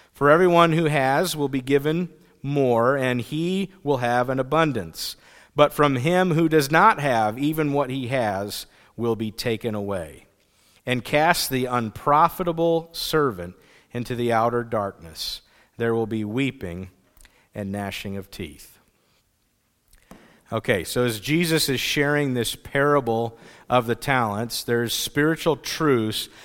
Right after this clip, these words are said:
that are just packed into this story.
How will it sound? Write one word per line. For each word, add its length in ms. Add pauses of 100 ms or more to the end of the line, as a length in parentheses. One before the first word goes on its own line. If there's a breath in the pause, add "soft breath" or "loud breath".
(120)
that 160
are 100
just 440
packed 540
into 680 (360 loud breath)
this 220
story. 800